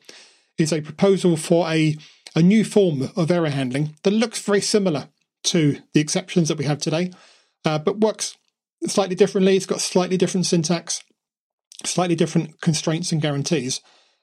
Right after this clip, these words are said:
um, and it's meant to address some fundamental needs that have been identified. Now, P two two three two, it plays on that title because it's trying to say, "Actually, we can get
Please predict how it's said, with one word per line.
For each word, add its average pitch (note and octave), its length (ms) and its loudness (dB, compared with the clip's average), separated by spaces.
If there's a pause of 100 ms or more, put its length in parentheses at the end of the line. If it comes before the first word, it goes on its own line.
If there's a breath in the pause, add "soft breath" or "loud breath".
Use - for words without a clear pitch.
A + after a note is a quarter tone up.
um, D#3 240 -2
and F#3+ 80 4
it's F3+ 100 0
meant A3+ 160 0
to G3+ 80 4
address F#3 320 0
some F3 300 2
fundamental E3 580 0
needs D3 320 0
that E3+ 80 0
have D3+ 80 -2
been D3 160 0
identified. D3+ 580 -2 (1000 soft breath)
Now, D#3 160 -2 (260)
P A3+ 140 0
two G3+ 160 0
two F#3 180 0
three E3 240 0
two, D3+ 440 -2 (340)
it - 200 -12
plays A3+ 360 0
on F3 140 2
that E3+ 200 -4
title F3+ 460 -2
because D3+ 420 0
it's - 120 -10
trying F#3 200 0
to E3+ 80 2
say, D3 420 -2 (600)
"Actually, E3+ 600 -4 (100)
we F#3+ 100 4
can F#3 160 2
get F3+ 300 -2